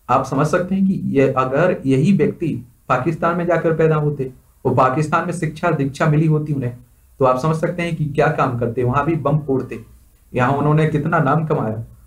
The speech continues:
वहां दूसरे क्षेत्र में नाम कमाते। तो मुझे लगता है कि शुरू से ही इस तरह का प्रभाव देखने को मिल रहा है।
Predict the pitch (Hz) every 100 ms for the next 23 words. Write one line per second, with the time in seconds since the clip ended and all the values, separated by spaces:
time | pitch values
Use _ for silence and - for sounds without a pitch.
0 | - 127 147 147 143 147 160 156 151 -
1 | 123 117 113 113 110 110 - - - _
2 | _ _ _ _ 127 127 180 202 208 226
3 | 220 180 147 147 160 165 185 190 143 135
4 | 131 123 117 180 - - 131 127 151 151
5 | 202 113 - - 117